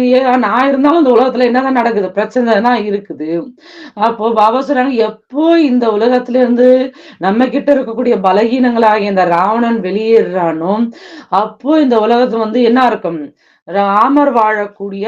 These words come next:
ஆலயமா இந்த உலகம் அமைதி நிறைந்த உலகமா மாறிடும் அப்படின்றார். அப்ப ராமரே இந்த உலகத்துல வந்தாலும் கூட,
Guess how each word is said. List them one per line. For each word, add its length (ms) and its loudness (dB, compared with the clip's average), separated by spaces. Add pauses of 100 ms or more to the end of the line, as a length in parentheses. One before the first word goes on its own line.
(140)
ஆலயமா 600 -2
இந்த 240 -8
உலகம் 380 -4
அமைதி 380 -4
நிறைந்த 400 0
உலகமா 520 0
மாறிடும் 480 0
அப்படின்றார். 480 -4 (420)
அப்ப 260 0
ராமரே 540 2
இந்த 180 4
உலகத்துல 460 0
வந்தாலும் 760 0
கூட, 260 -12